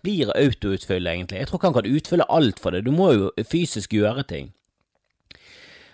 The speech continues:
Ellers har de ringt, og så får, jeg, jeg tenker at de har ringt, og den samtalen må jo ha vært veldig, hvis det er det som har skjedd da, hvis alternativ A har skjedd,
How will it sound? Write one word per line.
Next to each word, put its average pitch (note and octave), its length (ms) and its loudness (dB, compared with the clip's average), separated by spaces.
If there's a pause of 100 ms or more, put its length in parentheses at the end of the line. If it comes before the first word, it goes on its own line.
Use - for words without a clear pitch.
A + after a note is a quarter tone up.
Ellers D3+ 240 2
har E3 80 4
de C3 160 2
ringt, A2 440 2
og G2+ 80 -2
så A#2+ 120 0
får, B2 160 2
jeg, B2+ 240 2
jeg - 120 0
tenker F3+ 280 4
at D3+ 60 -2
de C3 80 6
har A2 160 2
ringt, G#2+ 560 2
og B2+ 100 2
den E3 160 4
samtalen B2+ 560 4
må C#3 160 4
jo B2+ 60 6
ha G2+ 80 4
vært A#2+ 240 -4 (100)
veldig, G2+ 580 -4 (640)
hvis C3 160 0
det E3 80 2
er D#3 60 0
det E3+ 100 8
som C3 80 4
har - 80 2
skjedd G2 280 2
da, G#2 80 -4 (200)
hvis A2+ 200 -4
alternativ C3 520 2
A C3 120 6 (100)
har F#2+ 100 0
skjedd, F2+ 240 -2